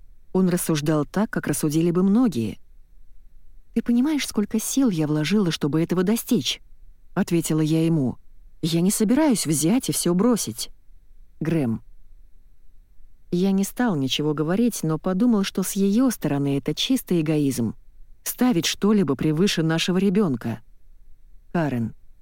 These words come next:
Он всё говорил: «Наш ребёнок, наше дитя».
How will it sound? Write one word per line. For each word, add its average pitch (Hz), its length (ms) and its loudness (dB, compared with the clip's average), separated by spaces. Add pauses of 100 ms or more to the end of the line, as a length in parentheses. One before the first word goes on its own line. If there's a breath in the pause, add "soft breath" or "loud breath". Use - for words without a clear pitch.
(420)
Он 180 140 0
всё - 180 0
говорил: 151 440 0
«Наш 220 280 0
ребёнок, 180 640 0 (340)
наше 214 380 2
дитя». 180 480 0